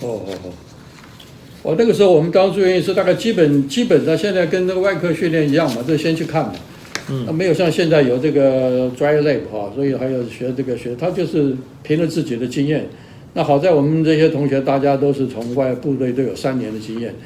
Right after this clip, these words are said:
Speaker 1: 那我们像是在有这个部队的，还有在野战医院经验，都有开刀的经验，所以大概一般缝合都不会有问题，胆子也特别的大。那所以那时候生产接生大概都是，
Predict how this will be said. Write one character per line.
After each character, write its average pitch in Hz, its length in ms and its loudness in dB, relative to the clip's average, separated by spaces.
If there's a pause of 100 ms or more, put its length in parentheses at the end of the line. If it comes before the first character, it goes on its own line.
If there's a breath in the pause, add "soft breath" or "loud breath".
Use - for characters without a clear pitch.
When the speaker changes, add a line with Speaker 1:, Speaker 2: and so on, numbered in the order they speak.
(360 loud breath)
Speaker 1:
那 143 100 -4
我 135 60 0
们 135 100 0
像 143 220 2
是 135 120 0
在 127 180 0
有 110 240 -4
这 123 100 -6
个 113 200 -4
部 139 180 -2
队 135 180 -2
的， 110 100 -6
还 113 120 -4
有 110 100 -2
在 110 240 -4
野 107 300 -8
战 117 180 -6
医 113 60 -8
院 113 180 -8 (100)
经 113 120 -12
验， 104 140 -10
都 123 120 -8
有 113 60 -8 (100)
开 117 160 -8
刀 117 220 -6
的 104 80 -8
经 107 160 -12
验， 101 160 -14
所 143 100 -2
以 143 60 0
大 143 120 0
概 143 120 0
一 143 100 0
般 147 220 0
缝 127 240 -6
合 110 180 -6
都 120 80 -6
不 117 140 -8
会 110 100 -6
有 92 100 -8
问 107 160 -8
题， - 100 -16 (540 loud breath)
胆 123 200 -4
子 139 100 0
也 131 120 4
特 156 140 2
别 117 140 -4
的 117 80 -4
大。 117 260 -4 (440 loud breath)
那 160 120 -2
所 170 140 -2
以 170 80 0
那 175 160 2
时 147 80 0
候 160 100 6
生 170 200 0
产 117 180 -4
接 147 160 2
生 147 180 2
大 147 120 2
概 135 140 2
都 135 160 2
是， 131 340 -2